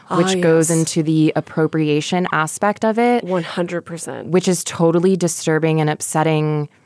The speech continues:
Speaker 2: And I just, um, specifically wrote down, um, like, I always have to claim s-, artist and sex worker, and both are to back the other up.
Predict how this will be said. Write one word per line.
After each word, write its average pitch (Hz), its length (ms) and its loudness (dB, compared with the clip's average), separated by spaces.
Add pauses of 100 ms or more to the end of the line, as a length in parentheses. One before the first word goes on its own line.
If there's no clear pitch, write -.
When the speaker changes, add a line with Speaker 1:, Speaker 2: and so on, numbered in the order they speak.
(500)
Speaker 2:
And 156 800 2 (160)
I 160 120 0
just, - 520 -4 (400)
um, 147 600 0
specifically 180 680 0
wrote 151 180 2
down, 143 400 -2 (400)
um, 151 520 2
like, 165 300 2
I 180 340 4
always 165 420 4
have 160 200 -2
to 165 100 -2
claim 151 680 -2 (1800)
s-, - 520 -10 (160)
artist 185 600 2
and 170 320 2
sex - 360 -4
worker, 147 460 -2
and 180 240 6
both 165 380 4
are 180 220 4
to 175 260 0
back 147 400 0
the 156 260 0
other 147 360 0
up. 147 340 -2